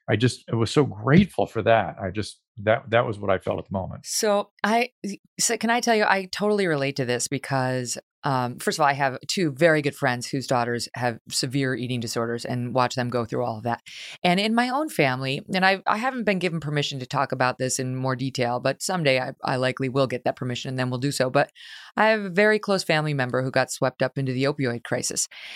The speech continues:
Speaker 2: And when it was
Speaker 1: Mm-hmm.
Speaker 2: happening, we didn't realize that it was a national crisis. We didn't realize that this was a thing that a lot, a lot of families, millions of families, as it turns out, were experiencing. We just thought, "Oh my God, you know, this person's a drug addict. Wh-,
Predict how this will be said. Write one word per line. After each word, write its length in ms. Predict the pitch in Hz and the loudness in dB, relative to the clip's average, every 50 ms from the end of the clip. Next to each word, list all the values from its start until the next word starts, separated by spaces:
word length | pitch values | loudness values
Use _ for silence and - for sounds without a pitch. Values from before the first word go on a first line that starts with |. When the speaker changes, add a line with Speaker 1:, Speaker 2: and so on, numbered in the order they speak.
| - - | -6 -2
Speaker 2:
And 140 | - 165 165 | 0 0 2
when 100 | 175 190 | 2 2
it 60 | 202 | 0
was 120 | 175 196 185 | 0 -2 -4
Speaker 1:
Mm-hmm. 80 | 196 190 247 | -2 0 0
Speaker 2:
happening, 500 | - 320 - 190 165 151 151 156 156 - - - - _ _ - | 0 2 2 2 2 2 0 -2 -4 -8 -12 -20 -20 _ _ 0
we 120 | 196 247 | 2 2
didn't 320 | 294 370 359 349 294 202 | 4 2 2 0 -2 -2
realize 520 | 160 190 269 294 202 139 123 131 135 127 - | -2 0 2 2 2 2 2 0 0 -2 0
that 120 | 143 135 | 0 0
it 80 | 139 - | 2 0
was 160 | - 139 123 | -2 -2 -2
a 40 | 139 | -2
national 420 | 139 135 127 120 120 - - 131 123 | 0 0 0 0 -2 -2 -4 -6 -2
crisis. 540 | - - 127 127 117 - - - - - | 0 0 0 0 -2 -4 -4 -2 -2 -2
We 100 | - 190 | 0 2
didn't 240 | 220 269 277 240 - | 2 2 2 0 0
realize 460 | - 175 196 214 196 160 147 147 143 | 0 2 4 6 6 6 4 4 0
that 120 | - 147 143 | -2 -4 -2
this 120 | - 151 - | -2 -4 -4
was 120 | 151 139 | -2 -4
a 40 | 147 | -4
thing 360 | 139 - 151 156 170 160 147 | 0 2 2 4 4 2 2
that 100 | 143 139 | 2 2
a 60 | 143 143 | 2 2
lot, 180 | 143 143 139 - | 2 2 2 2
a 80 | - | 2
lot 240 | 147 135 143 170 185 | 2 4 6 6 4
of 80 | 180 - | 4 2
families, 460 | - 165 156 165 160 147 160 151 - | 2 2 2 2 2 0 0 -2 0
millions 300 | 156 160 185 202 196 170 | 0 0 2 2 2 0
of 100 | 156 165 | 0 0
families, 300 | - 156 147 147 143 131 | 2 2 2 0 0 -2
as 120 | 147 139 131 | -2 -2 -4
it 80 | 143 - | -4 -4
turns 240 | 151 139 135 131 | -4 -2 0 0
out, 180 | 139 131 131 - | 2 2 2 0
were 260 | 127 135 131 135 135 - | -2 -2 -2 -2 -4 -4
experiencing. 640 | 131 - - - 143 139 139 139 135 - 139 127 127 | -6 -6 -2 0 2 2 0 0 -2 -4 -4 -4 -2
We 100 | 147 180 | -2 -2
just 200 | 185 220 208 - | -2 -2 0 2
thought, 200 | 160 147 143 - - | 2 2 2 2 2
"Oh 100 | 160 170 | 0 2
my 160 | 165 170 160 | 2 2 2
God, 340 | 143 151 143 143 143 131 - - - - - - - - - - - | 4 4 4 4 4 2 0 -4 -12 -20 -20 -18 -18 -20 -20 -8 -2
you 100 | - 160 | 0 2
know, 260 | 156 139 131 131 127 - | 2 4 2 2 0 -2
this 160 | - 170 156 | -2 -4 -2
person's 420 | - - 185 175 - 165 160 147 156 | 0 2 2 2 2 0 -2 0 0
a 60 | 151 | 0
drug 280 | 139 147 170 214 233 | 4 6 6 6 6
addict. 400 | 190 151 127 117 123 123 - - - - | 6 4 2 0 -4 -8 -8 -8 -6 -6
Wh-, 40 | - | -6